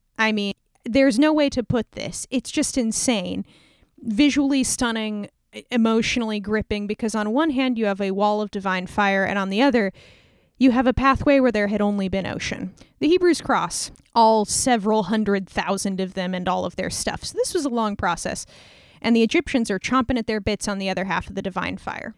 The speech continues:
God is going to deal with both problems all at once. See, as soon as the Hebrews have finished co-, crossing the Red Sea, all hundreds of thousands of them,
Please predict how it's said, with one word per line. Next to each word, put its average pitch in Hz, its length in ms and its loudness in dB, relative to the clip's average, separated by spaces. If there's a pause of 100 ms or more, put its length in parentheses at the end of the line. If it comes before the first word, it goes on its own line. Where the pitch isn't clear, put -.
(120)
God 349 180 4
is 427 100 2
going 403 180 0
to 302 60 -2
deal 247 160 0
with 220 120 -2
both 214 200 0
problems 185 360 -2
all 160 140 -2
at - 100 -10
once. - 420 -10 (140)
See, - 280 -2
as 226 80 2
soon 339 200 -2
as 370 100 -4
the 294 100 -2
Hebrews 240 400 -2
have 190 120 -2
finished 220 420 -2
co-, 208 320 -2
crossing 226 380 0
the 220 80 -2
Red 202 200 -2
Sea, 220 320 -4 (240)
all 196 380 2
hundreds 214 460 2
of 208 120 0
thousands 208 480 0
of 269 160 4
them, 320 300 2